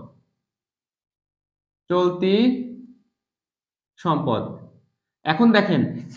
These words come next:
চলতি সম্পদ কি? যে সম্পদগুলো স-, নগদ বা সহজে নগদ অর্থে রূপান্তরিত করা যায়, যেমন নগদ অর্থ, প্রাপ্য হিসাব, ব্যাংক জমা, প্রাপ্য নোট, মজুত পণ্য, এগুলো হচ্ছে চলতি সম্পদ, তাই না? আমরা একটু দেখি,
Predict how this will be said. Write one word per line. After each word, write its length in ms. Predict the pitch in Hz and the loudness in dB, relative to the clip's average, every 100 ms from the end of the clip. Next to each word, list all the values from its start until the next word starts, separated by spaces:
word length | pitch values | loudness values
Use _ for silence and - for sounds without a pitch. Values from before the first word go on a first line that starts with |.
| - | 2
চলতি 380 | 226 226 220 233 | 4 4 4 0
সম্পদ 420 | 220 208 196 185 - | 2 2 4 2 0
কি? 140 | 139 107 - - 139 | -4 -4 -8 -12 -6
যে 180 | 135 196 196 | 4 6 6
সম্পদগুলো 800 | 208 196 190 196 170 208 185 165 214 - - - _ _ - | 4 2 4 0 4 6 8 8 6 -2 -14 -20 _ _ -20
স-, 340 | - 190 180 160 | -4 2 4 6
নগদ 460 | 165 185 180 196 190 180 | 10 10 10 6 4 2
বা 100 | 196 | 0
সহজে 480 | - 190 170 208 214 | 0 0 4 6 6
নগদ 300 | 208 180 170 | 6 4 4
অর্থে 240 | 170 165 214 | 2 2 4
রূপান্তরিত 600 | 208 165 156 151 147 143 | 4 4 0 0 -2 0
করা 200 | 139 135 | -2 -2
যায়, 100 | 135 | -2
যেমন 160 | 156 160 | -4 -4
নগদ 280 | 165 151 139 | -2 -2 -2
অর্থ, 220 | 151 151 156 151 - _ - | -4 -4 -4 -4 -10 _ 2
প্রাপ্য 280 | 156 147 143 | 4 4 2
হিসাব, 380 | 143 139 143 135 135 - - | -2 -2 -2 -2 -4 -16 -12
ব্যাংক 300 | 131 147 147 139 | -2 0 0 0
জমা, 300 | 139 131 131 135 135 _ _ - | 0 0 0 -4 -8 _ _ -2
প্রাপ্য 300 | 156 147 147 135 | 4 4 4 -2
নোট, 280 | 135 131 127 127 _ - | 0 0 -2 -12 _ -2
মজুত 300 | 156 147 151 - | 0 0 -4 -4
পণ্য, 220 | 131 127 131 160 | -4 -4 -4 -2
এগুলো 200 | 170 180 | 0 -2
হচ্ছে 180 | 185 196 | -4 0
চলতি 240 | 175 127 | 0 0
সম্পদ, 280 | 147 113 - | -6 -8 -2
তাই 120 | 180 | 0
না? 60 | 175 | 2
আমরা 200 | 143 185 | 0 0
একটু 160 | 196 170 | -4 0
দেখি, 300 | 180 180 | 0 2